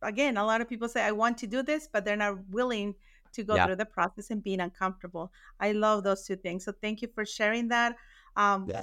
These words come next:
Speaker 1: one of the things that I w-, also wanted to ask you in terms of that, do you have any mentors that you follow? Is there any reason why you got into this or what motivated you? I know you say you have a passion for helping, but there
Speaker 2: Mm-hmm.
Speaker 1: were anyone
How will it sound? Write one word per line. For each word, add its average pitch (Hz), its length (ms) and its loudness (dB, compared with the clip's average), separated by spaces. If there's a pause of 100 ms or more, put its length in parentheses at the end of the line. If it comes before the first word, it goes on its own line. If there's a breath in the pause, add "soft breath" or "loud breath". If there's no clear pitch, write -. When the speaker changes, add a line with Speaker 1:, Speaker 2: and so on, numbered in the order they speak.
(160)
Speaker 1:
one 247 140 2
of 262 80 4
the 247 80 4
things 240 240 0
that 214 120 4
I 202 40 4
w-, 208 180 -2
also 240 320 0
wanted 220 220 2
to 202 80 2
ask 202 240 0
you 220 80 -2
in 202 60 -4
terms 214 280 -4
of 190 80 -6
that, 196 200 2
do 220 60 -4
you 233 140 -2
have 269 260 6
any 269 220 4
mentors 254 640 2
that 269 140 2
you 226 320 -4 (160)
follow? 294 420 6
Is 240 140 2
there - 120 -6
any 254 280 -2 (280 loud breath)
reason 277 440 0
why 233 80 2
you 202 120 -2
got 190 160 0
into 254 300 -2
this 240 320 -2
or 196 60 -2
what 247 140 4
motivated 285 480 2
you? 190 100 0
I 196 100 2
know 240 140 0
you 277 140 2
say 269 160 -2
you 240 120 0
have 208 140 -2
a 202 40 0
passion 208 440 -2
for 190 100 -6
helping, 196 380 -4
but 190 80 2
there 233 80 6
Speaker 2:
Mm-hmm. - 80 6
Speaker 1:
were - 160 0
anyone 269 560 0